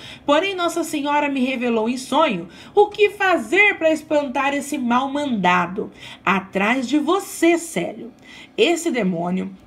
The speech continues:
veio atrás de você, meu filho." Célio e cinquenta e um ficaram espantados e com muito medo. E naquela noite, Célio e cinquenta e um ficaram de olhos abertos. Mas Dona Betânia deitou e dormiu. E no dia seguinte, a casa se encheu de vizinhos,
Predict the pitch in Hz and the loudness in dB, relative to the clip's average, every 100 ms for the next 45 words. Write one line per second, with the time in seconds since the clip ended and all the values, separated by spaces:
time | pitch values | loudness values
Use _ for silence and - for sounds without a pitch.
0 | - 196 330 294 269 277 285 277 320 359 | -4 0 2 0 0 -2 -2 0 -2 -2
1 | - 285 247 175 - - - - - - | -2 0 0 -4 -6 -8 -8 -10 -18 -20
2 | - - - - 285 349 320 233 202 180 | -20 -20 -2 2 2 2 -4 -4 -4 -2
3 | 170 190 185 - - - 349 349 330 - | -2 -2 -4 -10 -20 -2 2 2 0 -2
4 | 349 330 302 349 294 247 262 - 240 269 | -2 0 0 2 0 -4 -6 -2 -2 -2
5 | 311 302 226 240 214 170 - - - - | -2 -2 0 -2 -2 -8 -14 -18 -20 -8
6 | 403 381 359 320 240 254 285 294 240 - | -4 0 2 2 2 0 -2 -2 -6 0
7 | 247 285 269 - 240 233 208 202 233 233 | 0 0 -6 -4 -2 0 0 0 -2 -2
8 | 233 226 220 202 214 214 196 175 170 180 | -2 0 0 2 0 2 -2 0 0 2
9 | 170 - - - - - 202 262 339 240 | 2 -2 -16 -20 -20 -4 0 2 0 0
10 | 190 175 165 170 165 - 240 180 - - | 0 0 0 -4 -4 -2 0 0 -8 -16
11 | - - - 381 339 - 370 359 311 311 | -20 -10 0 0 0 0 2 2 2 0
12 | 233 180 - - - 175 170 170 185 185 | -2 -8 -10 -20 -6 -4 -2 -2 -2 -2
13 | 175 180 196 190 190 180 202 208 214 202 | -4 -2 -2 -4 -8 -2 0 0 0 -6
14 | 202 214 208 - 220 247 220 226 254 180 | -6 -6 -6 0 2 2 -4 -4 -6 -2
15 | 247 277 - - | -2 -2 -8 -14